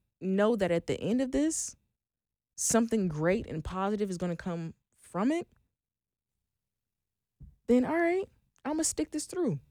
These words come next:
Because once I reach that achievement, it's not gonna be that anymore.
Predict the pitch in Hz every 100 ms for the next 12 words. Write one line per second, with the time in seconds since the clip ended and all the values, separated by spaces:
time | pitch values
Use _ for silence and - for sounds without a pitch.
0 | _ _ _ 220 240 190 233 285 - 226
1 | 202 165 254 - - - _ _ _ 185
2 | 196 170 - 208 226 240 294 - _ _
3 | _ _ _ _ _ _ _ _ _ -
4 | 269 - 285 277 285 269 302 311 254 196
5 | 175 156 143 185